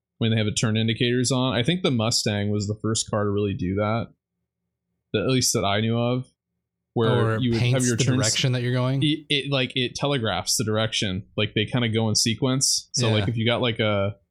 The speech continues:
Speaker 1: right turn on or your left turn on, and there's three parts of the L E D, it would go from the inside to the outside in succession. So you could do cool stuff like that with 'em.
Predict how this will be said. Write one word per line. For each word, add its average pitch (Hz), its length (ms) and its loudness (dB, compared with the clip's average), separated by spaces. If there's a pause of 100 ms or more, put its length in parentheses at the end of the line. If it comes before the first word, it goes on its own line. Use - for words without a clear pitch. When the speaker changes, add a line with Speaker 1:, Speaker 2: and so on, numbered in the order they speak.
(520)
Speaker 1:
right 117 240 2
turn 120 360 0
on 101 440 0
or 104 120 0
your 101 100 -2
left 107 260 0
turn 104 160 0
on, 98 360 0
and 101 240 -2 (100)
there's 104 460 -2 (240)
three 117 360 0
parts 113 280 0
of 107 80 0
the 107 80 0
L 104 140 0
E 101 60 0
D, 104 320 0
it 104 60 2
would 104 160 0
go 104 140 0
from 107 200 -2
the 90 180 -2
inside 113 440 0
to - 80 -8
the 95 120 -2
outside 78 480 -4 (800)
in 113 80 -4
succession. 101 920 -4
So 90 460 -2 (140)
you 127 140 0
could 127 100 0
do 127 80 2
cool 117 200 0
stuff 107 280 -2
like 95 160 -4
that 92 220 -2
with 92 120 -4
'em. 90 240 -4